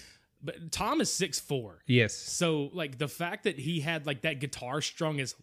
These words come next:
Speaker 1: low as he used to wear it, man, holy shit, like, that would have
Speaker 2: <laughs> Yeah,
Speaker 1: hurt
Speaker 2: no
Speaker 1: my
Speaker 2: shit.
Speaker 1: back, too.
Speaker 2: I mean, it, it apparently took a pretty good toll on him, you know, and then, uh, they mentioned, uh, Fugazi and, and Refused as, like, you know, inspirations for the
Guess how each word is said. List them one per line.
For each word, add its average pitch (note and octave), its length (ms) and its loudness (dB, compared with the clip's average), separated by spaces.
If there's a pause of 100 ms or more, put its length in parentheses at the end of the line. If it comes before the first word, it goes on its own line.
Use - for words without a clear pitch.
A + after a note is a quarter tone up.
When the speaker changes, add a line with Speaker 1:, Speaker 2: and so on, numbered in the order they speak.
Speaker 1:
low B2 480 -2
as F#3+ 160 -2
he G3 60 -2
used G3+ 240 -4
to E3 80 0
wear A#2 340 -6
it, G3+ 140 -6
man, A#3+ 260 -6
holy G3+ 380 -4
shit, - 380 0
like, B2+ 200 2
that F#3 220 -2
would E3 100 -2
have B2+ 120 -2
Speaker 2:
<laughs> - 0 -
Yeah, B2 100 8
Speaker 1:
hurt A2+ 80 8
Speaker 2:
no A#2 80 6
Speaker 1:
my B2 80 4
Speaker 2:
shit. F3+ 100 -4
Speaker 1:
back, A#2 200 6
too. G#3+ 320 -2 (320)
Speaker 2:
I A#2 100 4
mean, A#2+ 220 6
it, B2 160 6
it B2+ 260 4 (360)
apparently D#3+ 280 12
took C#3+ 200 8
a A#2 40 -4 (460)
pretty F#3+ 160 8
good C#3 160 8
toll C#3+ 260 10
on G#2+ 180 4
him, G#2+ 100 2
you A2+ 80 6
know, A2+ 160 8
and A2+ 100 4
then, A2+ 260 4 (520)
uh, G#2 380 4 (380)
they B2+ 100 6
mentioned, C3 380 6
uh, A2 160 6
Fugazi A#2 760 6
and, G#2 160 0
and G2+ 160 0
Refused B2+ 720 4
as, A2+ 220 2
like, A2 260 2 (320)
you C#3+ 120 6
know, C3 60 6
inspirations C3+ 520 6
for A2+ 420 4
the G#2+ 520 2